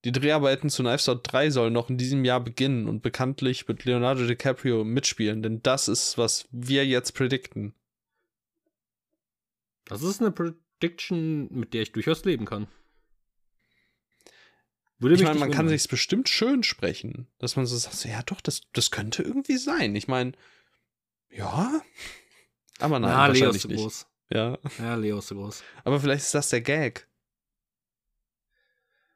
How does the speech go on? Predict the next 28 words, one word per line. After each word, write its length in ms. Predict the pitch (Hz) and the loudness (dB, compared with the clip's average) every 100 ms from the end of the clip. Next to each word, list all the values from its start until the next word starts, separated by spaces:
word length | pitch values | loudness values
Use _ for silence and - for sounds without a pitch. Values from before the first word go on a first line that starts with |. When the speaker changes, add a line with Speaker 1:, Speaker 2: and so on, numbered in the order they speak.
| _ _ _ _ _ - | _ _ _ _ _ -8
Speaker 2:
Ja, 360 | 107 110 120 127 | -2 0 0 -2
keine 200 | - 120 | -4 -4
Ahnung. 320 | 104 110 113 - | -2 -4 -4 -6
Speaker 1:
<laughs> 80 | - | -2
Speaker 2:
Nee, 160 | 120 135 | 0 2
ja, 100 | 151 | 0
ich 140 | - | 0
weiß 200 | 151 - | -2 0
nicht. 320 | 113 113 - - 170 - 302 196 - | -6 -6 -14 -16 -14 -6 -4 -4 0
Speaker 1:
Nein, 320 | 107 - 107 | 0 0 -2
das 140 | 117 | -2
war 80 | 127 | 0
auch 120 | 110 | 0
eher, 480 | - 107 101 98 101 - _ _ _ _ _ _ _ _ _ _ _ _ _ _ _ _ - - | 0 0 2 0 -2 -8 _ _ _ _ _ _ _ _ _ _ _ _ _ _ _ _ -12 -2
eher 220 | 104 92 | 0 0
Quatsch. 500 | - 92 92 - - _ _ _ _ _ _ _ - | -4 -4 -4 -6 -8 _ _ _ _ _ _ _ -6
Speaker 2:
Ich 580 | 156 - 202 185 120 - | -6 0 2 2 0 2
meine, 60 | 156 | 4
der 80 | |
größte 260 | 131 160 143 | 6 4 2
Name 220 | 143 160 | 2 2
in 80 | 120 | 2
Glass 260 | 113 156 127 | 2 -2 -2
Onion 240 | 147 131 | -2 0
war 100 | 113 | 0
Edward 280 | 120 - - | -2 -8 -8
Norton. 420 | 110 147 98 101 _ _ | -8 -8 -12 -14 _ _
So. 420 | - 104 107 104 | -8 -6 -4 -8